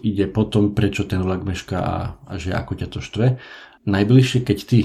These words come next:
budeš sedieť v nejakom zmeškanom vlaku alebo autobuse, tak skús nevyťahovať hneď mobil, nehundrať hneď, e, neriešiť, prečo to zase mešká, ale skús možno, že len tak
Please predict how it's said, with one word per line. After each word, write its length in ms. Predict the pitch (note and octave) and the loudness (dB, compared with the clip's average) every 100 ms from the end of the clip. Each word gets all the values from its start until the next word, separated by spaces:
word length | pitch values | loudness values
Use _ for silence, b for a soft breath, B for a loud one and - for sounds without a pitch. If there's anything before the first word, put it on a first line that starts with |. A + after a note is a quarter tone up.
| - | 2
budeš 400 | - F#2 G2 - | -6 -4 -4 -4
sedieť 320 | F#2+ F#2 - | -4 -4 -4
v 80 | F2+ | -4
nejakom 400 | F2 - F#2 F2 | -4 -6 -8 -6
zmeškanom 560 | F2 F#2 - G2+ F2+ F2+ | -2 -2 -2 -6 -6 -4
vlaku 400 | F#2+ F#2 - F#2 | -4 -4 -6 -4
alebo 240 | F2 F#2+ | -2 -4
autobuse, 560 | G2 G#2+ G#2+ A#2+ C#3+ C#3 | -2 0 0 0 0 -2
tak 240 | - - | -4 -8
skús 400 | - F#2+ F2+ - B B B B B B _ _ _ _ _ _ _ _ _ _ _ _ _ _ _ | -6 -6 -6 -12 B B B B B B _ _ _ _ _ _ _ _ _ _ _ _ _ _ _
nevyťahovať 800 | A#2+ A2 G2+ F#2+ E2+ F2+ F#2 - | 6 6 4 0 -2 -4 -6 -4
hneď 120 | F2+ F#2 | -4 -2
mobil, 480 | F#2+ F#2+ F#2+ F#2 F2 _ _ - - | 0 4 4 2 -6 _ _ -16 -2
nehundrať 520 | G#2 F2+ F#2+ F#2+ F#2 E2+ F#2 | 0 2 0 0 -2 -2 -2
hneď, 240 | F#2 F2+ - | -4 -6 -12
e, 60 | - - - - _ _ _ _ _ _ _ _ _ _ | -10 -8 -8 -14 _ _ _ _ _ _ _ _ _ _
neriešiť, 640 | G#2 G2+ G#2+ G2 F#2+ - - | -4 -2 -2 -4 -8 -8 -4
prečo 320 | F#2+ G2 F#2+ | -2 -2 -4
to 80 | F#2+ | -4
zase 320 | F#2 - F#2+ | -4 -4 -4
mešká, 560 | G2 - D3 D#3+ C3 | -4 -2 0 2 2
ale 240 | A#2+ A#2 A#2+ B B B B B | 2 0 -4 B B B B B
skús 320 | - B2+ B2 | 0 4 6
možno, 240 | G#2+ G#2+ | 6 4
že 80 | G2+ | 2
len 240 | F#2+ F2+ | 0 -4
tak 240 | F2+ - | -6 -8